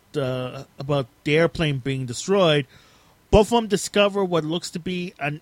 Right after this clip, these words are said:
engine that can be strapped to a, to a, strapped like a backpack,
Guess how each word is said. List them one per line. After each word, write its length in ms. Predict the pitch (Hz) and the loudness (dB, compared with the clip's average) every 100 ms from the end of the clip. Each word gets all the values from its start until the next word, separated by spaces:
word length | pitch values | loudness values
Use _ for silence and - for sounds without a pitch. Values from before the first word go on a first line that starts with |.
| - | -2
engine 640 | 170 202 151 156 131 127 | 0 0 0 0 -2 -4
that 120 | 127 | -6
can 100 | 120 131 | -6 -8
be 120 | 135 | -6
strapped 540 | - - 156 156 - | -6 -4 -2 -2 -6
to 240 | - 143 135 | -6 -2 -2
a, 300 | 123 120 113 _ _ _ _ _ _ _ - | -2 -4 -8 _ _ _ _ _ _ _ -8
to 240 | - 160 | -2 0
a, 240 | 139 135 127 _ _ - | 0 -4 -10 _ _ -14
strapped 440 | - 175 156 - | -6 -2 -2 -4
like 120 | 156 | -8
a 40 | 127 | -4
backpack, 600 | 160 170 170 - 117 113 | -2 -4 4 4 4 -4